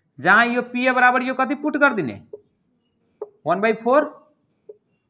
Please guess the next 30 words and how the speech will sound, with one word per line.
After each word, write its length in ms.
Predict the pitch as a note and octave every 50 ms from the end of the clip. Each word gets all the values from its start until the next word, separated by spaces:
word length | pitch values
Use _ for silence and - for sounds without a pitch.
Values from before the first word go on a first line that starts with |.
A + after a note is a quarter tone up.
| _ _ _ _ _ _ _ _ _ _ _ _ _ _ _ _ _ _ _ _ _ -
पिक्यू 300 | F3+ F#3+ F#3+ - A3 G#3
के 120 | A3 G#3 G3
गर्ने? 220 | F#3+ G3 G3 F#3+
यो 140 | F#3+ F#3+ F#3+
पुट 240 | F#3+ - F#3+ F#3+ F#3+
गर्ने। 260 | F3+ F#3 F#3 F#3 G3+ G#3+ - _ _ _ _ - - _ -
इज 200 | D3 B2+ - -
इक्वल 200 | - - - - _ _
टु 60 | - _ _ _ _ _ _ _ _ _ _ _ _ _ -
यो 380 | C#3 D#3+ F#3+ G3 G3 G3 - -
यसलाई 320 | G3+ G3 G#3+ G#3+ G#3 G3+ - - -
ओए 260 | G3 G3+ G#3+ G#3+ A3+
लेख्नुस् 440 | A3 A3 A3+ A3 A3+ A#3 B3+ A3+ - - - - - _ _ - - _ _ _ -
र 80 | D#3+ F3
यो 220 | F#3 G3+ A3+ B3
पिओलाई 640 | B3 A#3+ - - _ - A#3+ A#3+ B3+ B3+ C4 B3+ B3+
केमा 260 | B3+ B3+ C4 C4 C4
कन्भर्ट 340 | B3+ B3+ B3+ A#3+ B3+ C4 C4
गरिदिने? 380 | B3+ B3+ A#3 B3 C4 C4 D4 D4 - - _ -
ओपीमा। 320 | E3+ D3 - C#3+ B2+ B2
प्लस 360 | A2 - - F#3 G#3 A3+ A3 -
छ 40 | A#3+ A#3+
भने 160 | B3 B3 B3
यहाँनिर 280 | B3 B3 B3 B3 B3
के 120 | B3 C4 B3+
गर्ने? 280 | B3+ B3+ C4+ D4+ D4 - - _ _ _ _ _ _ _ _ _ -
Minus 440 | C3+ B2 G#2 - - - - - - _
गर्ने 200 | _ - B2 D3
है। 80 | F3 - _ _ _ _ _ _ - - _ _ _ _ _ _ _ _ _ _ _ _ _ _ _ _ _ _ _ _ _
यहाँ 240 | E3+ F#3+ G#3+ A3+